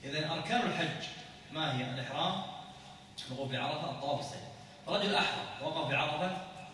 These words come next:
ورجع إلى بيته، صح حجه ولا ما يصح؟ ما يصح.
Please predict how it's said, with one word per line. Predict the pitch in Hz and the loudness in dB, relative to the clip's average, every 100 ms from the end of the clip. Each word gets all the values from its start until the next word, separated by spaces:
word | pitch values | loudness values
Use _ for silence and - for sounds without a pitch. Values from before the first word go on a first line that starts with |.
| - | -8
ورجع | - 156 135 | -2 2 2
إلى | 123 120 | 2 0
بيته، | 117 107 98 - - - - - | -2 -6 -8 -10 -14 -16 -16 -8
صح | 175 - 160 | -6 -2 0
حجه | 175 175 | 0 0
ولا | 170 | 0
ما | 143 | 0
يصح؟ | 127 123 - - - - - - - - - - | -2 -2 -6 -10 -14 -16 -18 -20 -20 -20 -16 -10
ما | |
يصح. | 160 - | -8 -8